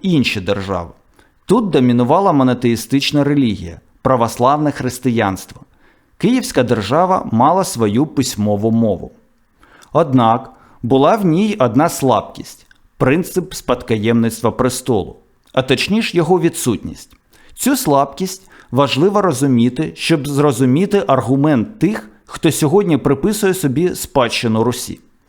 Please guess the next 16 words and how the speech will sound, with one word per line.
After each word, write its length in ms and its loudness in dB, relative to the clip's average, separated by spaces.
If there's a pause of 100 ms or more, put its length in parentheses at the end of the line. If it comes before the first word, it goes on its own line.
(360)
Тоді 280 2
не 120 4
існувало 560 2
чіткого 500 0
правила, 600 2
яке 300 0
говорило 540 2
б, 120 -8 (260)
що 200 -2
старший 560 0
син 400 0
успадковує 760 0
престол 580 0
після 260 0
смерті 480 0
батька 460 -2